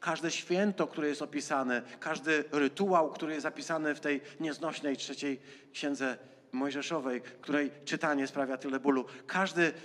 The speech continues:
ten, mm, tekst pozwala nam zobaczyć, wskazać na Chrystusa. Jeśli Bóg otwiera nasze oczy, jeśli spada z nich zasłona, ci star-, starcy pokazują Janowi, mówią,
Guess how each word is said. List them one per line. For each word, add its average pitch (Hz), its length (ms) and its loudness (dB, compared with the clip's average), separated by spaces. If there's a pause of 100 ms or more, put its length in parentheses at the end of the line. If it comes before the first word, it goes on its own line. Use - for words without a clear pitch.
(140)
ten, 156 220 -2 (240)
mm, 143 220 0
tekst - 460 0
pozwala 196 380 4
nam 180 200 2
zobaczyć, 185 720 2
wskazać 185 720 0 (180)
na 165 80 2
Chrystusa. 190 540 -2 (100)
Jeśli 170 360 -4 (480)
Bóg 254 320 8
otwiera 208 420 4
nasze 196 300 0
oczy, 202 360 -2 (200)
jeśli 175 300 0
spada 220 540 4
z 160 120 -4
nich 202 140 0
zasłona, 190 580 4 (1120)
ci 185 160 -4
star-, 226 320 2 (320)
starcy 214 520 -2
pokazują 180 880 2
Janowi, 147 480 2
mówią, 170 340 2